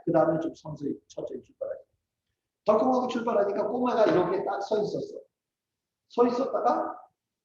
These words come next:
갑자기 전철이 출발하니까 뒤로 이렇게 넘어지려고 이렇게 한 거예요.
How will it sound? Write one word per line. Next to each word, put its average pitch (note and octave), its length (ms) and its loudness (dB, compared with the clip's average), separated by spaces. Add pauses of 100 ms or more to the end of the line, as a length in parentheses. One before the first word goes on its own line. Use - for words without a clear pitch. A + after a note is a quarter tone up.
(140)
갑자기 C4+ 380 2
전철이 A#3 380 2
출발하니까 A3 460 -2
뒤로 B3+ 280 2
이렇게 A3 200 0
넘어지려고 D#3+ 640 4
이렇게 A#2+ 140 -8 (120)
한 - 160 -20
거예요. - 140 -20